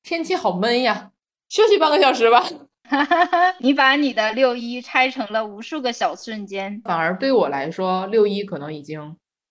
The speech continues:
Speaker 1: 不是一个非常重要的事情了。但是我身边其实还是有很多女生，其实主要还是女生，会很执着于过六一这件事情。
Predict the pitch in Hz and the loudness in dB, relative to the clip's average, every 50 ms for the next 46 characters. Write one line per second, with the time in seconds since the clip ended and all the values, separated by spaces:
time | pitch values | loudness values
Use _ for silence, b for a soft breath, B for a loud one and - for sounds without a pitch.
0 | _ _ _ _ - 160 170 - 240 233 202 175 156 - 170 165 160 156 156 - | _ _ _ _ -10 -10 -8 -6 -4 -4 -4 -4 -4 -2 -2 -2 -2 -2 -6 -6
1 | 175 170 175 - 180 160 147 139 143 143 151 - 208 202 175 175 160 151 143 143 | -6 -6 -6 -4 -4 -4 -4 -6 -8 -10 -8 -6 -4 -2 0 0 -2 -2 -4 -8
2 | 147 - 160 156 - 147 101 104 127 185 320 370 370 330 233 190 175 147 - - | -10 -12 -12 -12 -12 -14 -12 -10 -2 0 0 0 2 2 2 4 4 2 2 -2
3 | 233 233 233 247 233 240 240 - - 185 185 175 170 185 180 - - 135 160 - | -6 -4 0 0 0 0 -2 -4 -2 -2 -2 -2 -4 -8 -10 -8 -10 -10 -8 -8
4 | 214 214 180 160 160 165 - 175 160 143 139 143 165 175 180 180 180 180 180 180 | -6 -6 -4 -4 -6 -6 -8 -12 -14 -14 -12 -10 -6 -4 -4 -4 -4 -6 -8 -12
5 | _ _ _ _ _ _ _ _ _ _ _ _ _ _ _ - 185 190 208 196 | _ _ _ _ _ _ _ _ _ _ _ _ _ _ _ -4 -2 -2 0 -2
6 | 196 - - 208 208 220 226 - - - - 233 226 196 165 156 175 190 190 196 | -4 -6 -6 -4 -4 -4 -6 -10 -14 -10 -10 -8 -4 0 2 2 2 2 0 -4
7 | 196 247 233 196 170 - - - 170 156 156 170 175 220 214 202 185 175 175 - | -6 -6 -4 -4 -6 -6 -8 -10 -10 -10 -8 -6 -2 -2 0 0 0 -2 -4 -6
8 | 180 160 151 147 139 139 - _ _ - - 160 185 220 214 208 185 190 185 165 | -8 -10 -10 -12 -16 -20 -20 _ _ -14 -8 -6 -6 -2 -2 -2 -2 0 -2 -4
9 | 156 156 - 214 196 196 220 214 202 190 202 202 202 180 160 151 151 - 165 151 | -6 -2 0 0 2 2 4 2 2 2 0 -2 -2 -2 -4 -4 -8 -10 -14 -14
10 | - - 131 78 | -12 -12 -14 -14